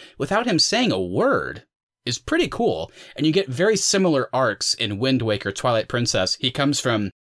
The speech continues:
way outside of Hyrule, and by the end, he's tasked with taking down Ganondorf or Ganon, these incredible villains, and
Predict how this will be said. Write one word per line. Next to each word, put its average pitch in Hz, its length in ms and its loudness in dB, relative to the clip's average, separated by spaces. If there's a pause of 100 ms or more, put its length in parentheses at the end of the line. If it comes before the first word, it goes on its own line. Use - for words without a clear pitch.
(220)
way 127 320 0
outside 120 400 -2
of 107 80 -2
Hyrule, 101 680 0 (280)
and 117 120 0
by 127 180 2
the 120 240 -4
end, 127 300 0
he's 113 220 -2
tasked 117 440 -2
with 110 140 -8
taking 107 320 -2
down 104 340 0
Ganondorf 110 600 0
or 98 100 0
Ganon, 104 280 -2
these 104 160 -2
incredible 113 680 -2
villains, 101 560 -2 (440)
and 107 420 -2